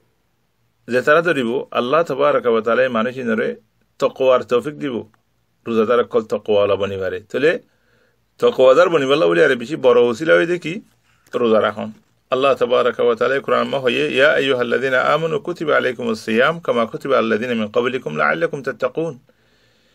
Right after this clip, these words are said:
تلي بيان زي هنا من شتو تقوى در بنت منها. تقوى لا بنت منها.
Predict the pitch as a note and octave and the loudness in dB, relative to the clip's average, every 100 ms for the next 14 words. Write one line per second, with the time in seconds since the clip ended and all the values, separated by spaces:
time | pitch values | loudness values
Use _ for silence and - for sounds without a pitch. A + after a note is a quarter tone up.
0 | _ _ _ - C3+ D#3+ F#3+ E3+ B2 A2+ | _ _ _ -4 0 2 2 2 0 0
1 | B2+ E3 F3+ D3 C#3 D3+ A#2+ A#2 - A#2+ | 0 0 -2 -4 -6 -6 -4 -2 2 2
2 | C#3 C#3 A2+ A2 G#2+ G#2 A#2 A2 - _ | 2 -2 -2 0 0 2 0 0 -6 _
3 | _ _ _ _ _ _ _ _ B2+ B2 | _ _ _ _ _ _ _ _ -2 4
4 | B2 B2+ B2 A#2 A#2+ A#2 A#2 B2 A#2+ | 4 4 2 0 0 0 0 0 0